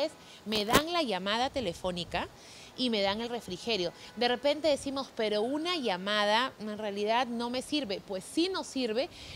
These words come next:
Nosotros que estamos permanentemente en los veinticuatro aeropuertos que está, eh, que funcionan en nuestro país, les podemos asegurar que a veces las personas se quedan con los celulares descargados o son extranjeros y no tienen cómo llamar. Entonces,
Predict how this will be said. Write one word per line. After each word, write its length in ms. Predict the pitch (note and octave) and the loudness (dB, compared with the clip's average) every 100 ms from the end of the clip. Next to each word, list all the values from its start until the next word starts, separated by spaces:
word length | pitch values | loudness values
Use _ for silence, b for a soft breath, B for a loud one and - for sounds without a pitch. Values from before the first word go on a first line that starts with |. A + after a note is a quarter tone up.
| B | B
Nosotros 480 | G#3 - A3 B3 - | -4 -2 -2 -2 -2
que 100 | G3 | -4
estamos 500 | - G#3+ A3 B3 - | 0 0 2 -2 -2
permanentemente 880 | G#3 F#3+ F#3+ G3+ A3+ G#3+ G#3+ A#3 | -2 0 -2 -2 -2 0 0 0
en 80 | A3+ | 0
los 120 | G3+ | 0
veinticuatro 680 | F#3+ F#3 F#3+ E3+ A#3+ B3+ C4+ | 0 -2 -4 2 2 4 2
aeropuertos 720 | B3+ G3+ - G#3+ A3 A3+ A#3 | 2 2 4 6 6 4 -4
que 120 | - F#3 | -4 -8
está, 500 | - G#3 G#3 A3 - | -2 2 2 2 0
eh, 240 | F#3+ F3+ E3 | -4 -6 -6
que 100 | F3+ | -6
funcionan 480 | F#3+ F3 A3 A#3 | -6 -6 -4 -4
en 100 | A#3 | -4
nuestro 300 | G3+ F#3+ F#3+ | -6 -6 -6
país, 400 | F3+ F#3 G#3 C#4 - B B B | -2 -2 0 -2 -6 B B B
les 140 | A3 G3 | -2 0
podemos 460 | G#3+ G#3 A3+ C4+ | 4 4 2 -2
asegurar 640 | C#4+ - G3+ F#3 G3+ A#3+ - B B | -4 -2 -2 4 6 4 2 B B
que 80 | G#3+ | 0
a 80 | F#3+ | 2
veces 280 | A3 - D4 | 2 0 -2
las 100 | C#4 | -2
personas 500 | F#3+ F3+ A#3+ B3+ C#4+ | -2 -4 -4 -4 -4
se 140 | G3 | -4
quedan 300 | A3+ A#3 C4 | -2 0 0
con 120 | C#4 | 0
los 120 | G#3+ | 0
celulares 520 | - F#3+ F3+ F#3+ G3+ G3 | -2 -2 2 4 4 0
descargados 800 | F#3 - E3 F#3 C4 C4 B3+ - | -4 -4 -2 6 8 8 6 0
o 80 | G#3+ | -4
son 240 | - B3 | -4 -6
extranjeros 720 | B3+ - G3 G3 B3+ A#3 A#3+ - | -8 -6 -8 -4 -2 0 -2 -2
y 120 | A3 | -2
no 240 | G#3 A#3+ | 0 0
tienen 580 | D4+ - C#4 D#4 C#4+ C4 | 0 0 2 2 2 0
cómo 260 | A#3+ A3+ B3 | 0 0 0
llamar. 300 | A#3+ G#3+ A3 | -2 -2 -2
Entonces, 320 | A3 B3 G#3+ | -2 -2 -4